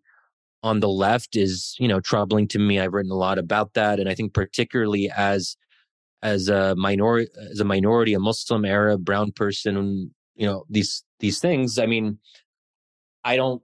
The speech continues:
the idea that white liberals are basically telling me that there's a certain way to be a person of color,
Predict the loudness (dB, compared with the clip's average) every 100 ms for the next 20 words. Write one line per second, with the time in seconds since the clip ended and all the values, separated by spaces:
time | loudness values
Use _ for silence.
0 | _ -4 -2 0 0 0 2 2 0 0
1 | 0 0 2 0 2 2 2 0 0 0
2 | 0 -2 0 0 2 2 0 0 0 0
3 | 0 0 0 0 0 2 2 2 0 -2
4 | -2 2 0 0 -2 -2 0 -2 -2 -2
5 | 2 4 2